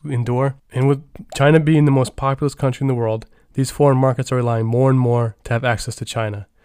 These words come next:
As film and media move forward, the China factor grows,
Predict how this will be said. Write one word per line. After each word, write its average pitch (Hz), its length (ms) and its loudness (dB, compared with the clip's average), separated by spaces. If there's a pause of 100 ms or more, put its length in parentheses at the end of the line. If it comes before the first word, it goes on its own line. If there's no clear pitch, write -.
(140)
As 139 160 0
film 190 240 6
and 185 80 6
media 143 260 4
move 135 200 2
forward, 117 400 -2 (220)
the 127 100 -6
China 139 280 2
factor 131 360 0
grows, 113 500 -8